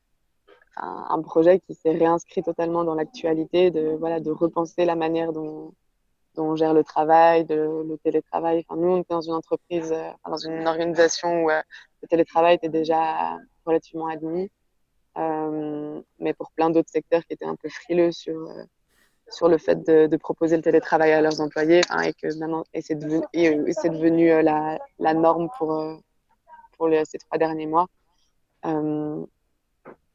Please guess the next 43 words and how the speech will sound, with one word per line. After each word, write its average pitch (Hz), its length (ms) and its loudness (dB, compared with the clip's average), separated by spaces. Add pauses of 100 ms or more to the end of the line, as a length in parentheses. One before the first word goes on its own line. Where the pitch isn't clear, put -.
(160)
je - 100 -12 (100)
pense 170 160 -4
que 156 120 0
ça, 160 280 -2
ça 160 140 -6
a 160 80 0
révélé 160 280 2
plein 156 140 -6
de 160 80 -10
choses. 202 340 2 (920)
Euh, 160 500 -8 (160)
on 165 140 0
a 160 160 4
eu 170 80 4
aussi 170 200 2
un 170 100 2
entretien 165 420 -4
avec 165 160 -4
une 160 80 -10
entreprise 165 480 -10 (180)
qui 170 60 -12
nous 165 100 -2
disait 156 260 2
justement 160 460 -4
que, 156 400 -6 (840)
euh, 170 280 -10 (220)
eux 180 120 8
avaient 160 220 4
totalement, 165 720 0
euh, 160 240 -4
reproposé 165 500 0
un 160 60 0
nouveau 160 240 0
plan 165 260 -2
de, 151 240 -2
de 151 160 -6
gestion 160 380 -6
aux 151 60 -4
ressources 160 400 -6
humaines 165 380 -4 (200)
pendant 160 220 0
le 160 60 -2
télétravail, 160 640 -2